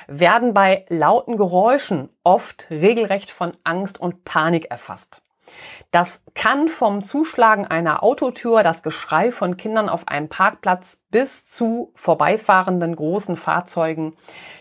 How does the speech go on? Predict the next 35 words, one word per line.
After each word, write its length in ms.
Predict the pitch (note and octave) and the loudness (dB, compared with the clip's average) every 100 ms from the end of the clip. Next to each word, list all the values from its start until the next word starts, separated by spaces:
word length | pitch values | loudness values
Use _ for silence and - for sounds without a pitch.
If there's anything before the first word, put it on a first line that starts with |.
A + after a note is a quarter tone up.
| - | -6
jedes 500 | D#3 F#3+ C4+ D4+ - | 0 2 2 0 0
Geräusch 440 | F#3 E3 G3 C4+ | 2 4 4 2
sein, 420 | - G#3+ G#3+ A3 | -4 -2 0 0
das 220 | F#3 F#3 | -2 -2
sie 180 | - F#3 | -4 -2
als 340 | - D#3+ E3+ - | 0 0 -2 -8
bedrohlich 840 | - E3+ - F3 G3 A3+ D#3+ - | -6 -4 -4 0 4 4 2 -4
wahrnehmen. 500 | B2+ A2+ A2 G2 - _ _ _ _ - - _ | -12 -14 -18 -20 -20 _ _ _ _ -20 -20 _
In 200 | - F3 | -2 0
ihrer 240 | G3 F3+ F3+ | 2 2 4
Sorge 500 | D#3+ A3+ C4+ C#4+ F#3+ | 6 6 6 4 4
wollen 300 | F#3+ G3+ F#3 | 2 2 0
sie 100 | F3+ | 2
dann 320 | D#3+ D#3+ E3 | 2 2 -2
nur 240 | E3+ G3 B3+ | -4 0 0
noch 200 | B3+ - | 0 0
aus 160 | G3 | 0
der 300 | G3 E3 E3 | 2 0 0
Situation 720 | F3 F3+ - C#3+ - G3+ C4 - | -2 0 0 -2 -2 2 2 2
entkommen 480 | A#3+ - A3+ A3 | -4 0 0 0
und 180 | A3+ E3 | -2 -4
möchten 340 | F3 F#3 - F3+ | -2 -2 -2 -4
flüchten. 640 | - F#3 F#3 - G#2 - _ - | 2 2 2 -6 -14 -18 _ 0
Auch 180 | - | 0
hier 360 | - G3+ B3+ C#4 | 0 0 2 2
macht 280 | G#3+ G3 - | 2 0 -2
der 140 | D3+ | -2
Hund 160 | G3+ G#3 | -2 -4
sich 260 | - D3+ - | -6 -10 -8
klein 480 | F#3 E3+ F3 A#3+ | -2 0 2 0
und 200 | - F#3 | -2 -2
legt 260 | F#3 F#3 - | 0 -2 -4
die 100 | - | -8
Ohren 320 | E3+ G3 E3+ | -4 0 0
an. 240 | A2+ A2+ | -2 -8